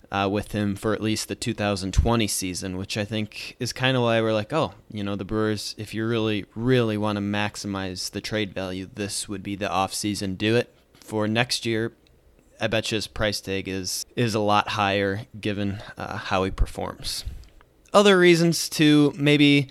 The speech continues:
trade him, and I guess this isn't really specific to any team, but the Brewers could fill a lot of holes,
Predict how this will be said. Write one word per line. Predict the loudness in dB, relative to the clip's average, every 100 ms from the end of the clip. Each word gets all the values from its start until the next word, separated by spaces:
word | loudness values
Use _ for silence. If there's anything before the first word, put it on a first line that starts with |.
| -10 -20 -20 _
trade | -4 2 6 8 8
him, | 4 2 2
and | 2 2
I |
guess | 2 0 0
this | -4 -2
isn't | -2 0
really | 2 4 4
specific | 2 0 -2 -2 0 -2 -4
to | -2
any | 2 2
team, | 2 2 4 2 4
but | 4 4 2 -4
the |
Brewers | 2 4 4 2
could | 2 2 2 -2
fill | -2 4 6 6
a | 2
lot | 4 6 4
of |
holes, | 2 0 2 0 -2 -6